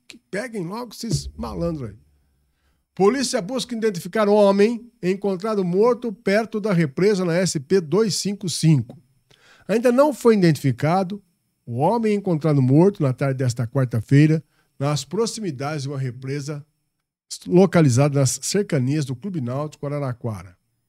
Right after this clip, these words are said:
É, de acordo com o boletim de ocorrência, por sinal, concluído ontem à tarde, lá na Delegacia de América, porque o Náutico, aquela região, ele pertence ao município de América Brasilense,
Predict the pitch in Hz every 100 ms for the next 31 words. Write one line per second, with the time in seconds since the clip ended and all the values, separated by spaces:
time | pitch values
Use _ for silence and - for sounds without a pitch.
0 | _ _ _ _ _ _ _ _ _ _
1 | 151 151 151 151 147 143 160 226 247 247
2 | 196 190 165 135 151 156 202 165 196 247
3 | - 131 117 _ 160 - 127 165 208 -
4 | _ 147 131 135 127 139 160 139 113 143
5 | 147 139 180 185 151 135 131 - 131 143
6 | 139 175 - 135 127 127 - 139 123 135
7 | 151 139 120 143 135 127 110 131 127 139
8 | 127 123 135 131 123 117 113 110 117 113
9 | 120 131 151 185 143 214 -